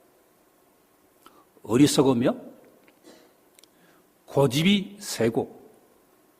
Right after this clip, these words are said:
남의 말에 귀를 기울일 줄 모르고, 지저분한 동물입니다.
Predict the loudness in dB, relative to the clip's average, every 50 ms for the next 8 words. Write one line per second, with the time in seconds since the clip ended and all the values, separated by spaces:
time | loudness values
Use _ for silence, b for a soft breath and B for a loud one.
0 | _ _ _ _ _ _ _ _ _ _ _ _ _ _ _ _ _ _ _ _
1 | 6 8 10 10 12 12 12 12 12 12 12 12 12 12 12 12 12 12 10 8
2 | 6 12 12 12 12 12 12 8 4 0 0 2 4 4 4 4 4 2 2 4
3 | 6 8 8 6 4 0 -6 -6 -2 -2 0 0 0 0 -2 -4 -4 -8 -14 -20
4 | -20 _ _ _ -20 -20 _ _ _ _ _ _ _ _ _ _ _ _ _ _
5 | -14 -8 -6 -6 2 4 4 6 6 4 4 4 4 4 2 0 -4 -10 -18 -20
6 | -20 -20 -20 _ _ _ _ _ -12 -6 -4 -2 -2 0 -2 -2 -4 -8 -14 -18
7 | -18 -18 -20 -20